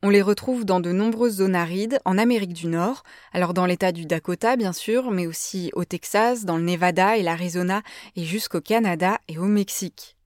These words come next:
Il faut dire qu'une seule touffe d'herbe peut disséminer plusieurs centaines de milliers de graines.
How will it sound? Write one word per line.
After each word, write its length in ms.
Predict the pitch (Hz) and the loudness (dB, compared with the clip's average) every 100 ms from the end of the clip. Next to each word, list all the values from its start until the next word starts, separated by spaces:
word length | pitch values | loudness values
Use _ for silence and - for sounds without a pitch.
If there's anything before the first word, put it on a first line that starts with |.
| _ | _
Il 120 | 208 | -4
faut 160 | - 220 | 4 4
dire 320 | 202 269 - | 4 2 0
qu'une 220 | - 294 | 0 2
seule 340 | 285 - 302 220 | 2 2 0 0
touffe 260 | - 185 | -4 -2
d'herbe 380 | 180 214 240 220 190 | 2 2 2 -4 -4
peut 160 | 202 196 | -2 -2
disséminer 760 | 185 233 - 269 233 214 220 | -2 -8 -2 0 2 0 -2
plusieurs 540 | 247 - 202 190 226 - | -4 -8 -6 -2 -2 -2
centaines 560 | - 269 262 254 262 | -4 -2 0 0 0
de 80 | 185 | 0
milliers 400 | 180 196 214 247 | 0 0 2 2
de 120 | 196 | 2
graines. 420 | 190 165 160 143 | 0 -4 -6 -8